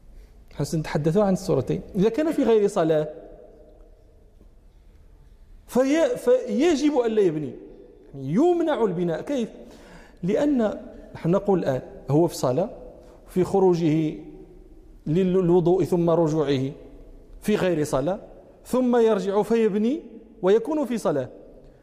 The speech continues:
هذا، يعني هذه الصورة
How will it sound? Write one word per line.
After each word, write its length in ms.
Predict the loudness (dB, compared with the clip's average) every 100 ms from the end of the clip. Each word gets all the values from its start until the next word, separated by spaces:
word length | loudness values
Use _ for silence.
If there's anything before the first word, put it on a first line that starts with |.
| _
هذا، 760 | -2 0 2 2 2 0 -4 -14 -20 -20 -20 -20 -20 -20 -20 _ -20 -12 -8 -6
يعني 260 | -2 0 2
هذه 220 | 2 0
الصورة 640 | -2 0 2 2 -2 -10